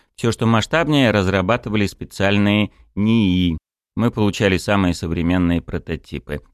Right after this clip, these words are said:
те же наручи. Или передовые кибернетические аугментации, на которые я даже порой заглядывался –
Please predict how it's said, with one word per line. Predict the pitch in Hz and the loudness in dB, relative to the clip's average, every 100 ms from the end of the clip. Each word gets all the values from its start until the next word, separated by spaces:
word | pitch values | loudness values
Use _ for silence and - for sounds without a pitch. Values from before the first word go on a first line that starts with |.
| - | -4
те | |
же | 127 | -2
наручи. | 113 87 82 - - 80 _ _ _ _ - | 0 0 -4 -10 -10 -10 _ _ _ _ -2
Или | 180 | 0
передовые | 180 127 113 107 135 | 2 2 2 4 2
кибернетические | 131 98 95 95 90 117 - - 113 107 - _ _ - | 0 -2 -2 -2 -2 -4 -8 -6 -2 0 -2 _ _ -2
аугментации, | 104 117 92 123 120 110 98 82 - - 85 82 78 - _ _ _ _ _ - | 0 2 2 2 2 0 -2 -2 -4 -8 -2 0 -2 -4 _ _ _ _ _ -4
на | 104 | -2
которые | 113 110 - 123 113 95 | 0 0 2 2 4 4
я | 101 98 90 | 2 2 0
даже | 82 98 92 | 0 0 0
порой | - 98 95 98 | -2 0 2 2
заглядывался – | 90 107 92 101 107 127 147 160 156 - 185 | 2 2 2 2 2 2 0 -2 -4 -6 -8